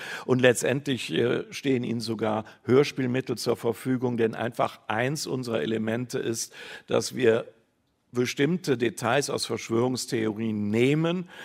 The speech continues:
und sie einfach mal zur Illustration des Irrsinns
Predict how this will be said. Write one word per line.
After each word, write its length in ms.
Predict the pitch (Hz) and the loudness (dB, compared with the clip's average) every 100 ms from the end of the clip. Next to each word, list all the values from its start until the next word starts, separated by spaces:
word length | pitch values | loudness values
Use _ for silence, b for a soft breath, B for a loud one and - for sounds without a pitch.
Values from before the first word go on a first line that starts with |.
| B B | B B
und 260 | - 127 117 | 2 2 0
sie 180 | 120 | 0
einfach 360 | 123 131 - 139 | 4 4 2 -4
mal 320 | 120 117 120 | -2 -2 -2
zur 180 | - 120 | -2 -6
Illustration 840 | 117 113 - 107 - - 127 143 | -6 -10 -4 -4 -4 0 2 2
des 220 | 120 107 - | 0 -4 4
Irrsinns 720 | 127 131 113 123 120 - - | 4 4 4 4 4 -2 -6